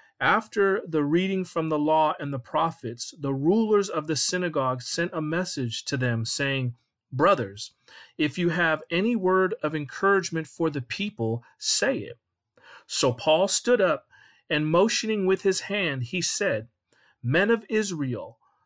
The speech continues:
and you who fear God, listen. The God of this people Israel chose our fathers and made the people great during their stay in the land of Egypt,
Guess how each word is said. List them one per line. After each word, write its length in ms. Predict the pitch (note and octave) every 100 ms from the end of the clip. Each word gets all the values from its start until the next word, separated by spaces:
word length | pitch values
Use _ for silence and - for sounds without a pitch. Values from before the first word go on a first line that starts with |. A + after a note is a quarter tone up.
| _ _ _ _
and 180 | C#3 C3+
you 320 | C3+ F#3 G#3+
who 180 | G#3+ F3+
fear 440 | C#3+ - F#3 G3 F#3
God, 560 | D3 E3 D3 A#2+ A#2+ - _
listen. 600 | C3+ C#3 E3+ - G2 G2 - _ _ _ _ _
The 120 | B2+
God 640 | B2+ C3 D#3+ G3+ G#3+ A#3 A#3 _ _ _ _ _
of 220 | E3+ D3+
this 240 | F3 G3 -
people 560 | - - G#3+ - E3+ E3+ -
Israel 680 | G#3 F3 D3 C#3 B2+ C3 - _ _
chose 460 | - - G3 A3+ A3
our 240 | C#3+ E3+
fathers 640 | F3+ - F#3+ F#3 C#3 C3+ -
and 220 | C#3+ D3
made 320 | E3+ G#3 A3+
the 80 | G3+
people 640 | F#3+ - G3+ F3+ D#3+ C#3+ C#3
great 440 | D#3+ F3+ F#3 E3+ _ _ _ -
during 340 | D#3+ E3+ D#3+
their 140 | D#3
stay 460 | D3+ - - F3+ F#3
in 200 | - D#3+
the 100 | D#3
land 320 | D3+ D3+ D#3
of 120 | D3 -
Egypt, 540 | G3+ E3 A#2 - -